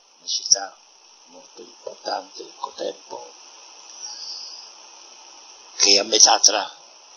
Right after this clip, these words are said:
Siracusa e Catania, arriva a Catania per andare alla tomba di Sant'Agata. Sua madre è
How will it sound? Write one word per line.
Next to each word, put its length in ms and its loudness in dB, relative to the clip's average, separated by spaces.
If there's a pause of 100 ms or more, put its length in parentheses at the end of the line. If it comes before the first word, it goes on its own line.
(1500)
Siracusa 480 2
e 60 2
Catania, 680 2 (1400)
arriva 360 2
a 40 0
Catania 580 0 (2500)
per 160 -2
andare 300 4
alla 160 4
tomba 300 2
di 120 4
Sant'Agata. 760 4 (2250)
Sua 240 8
madre 340 4
è 200 4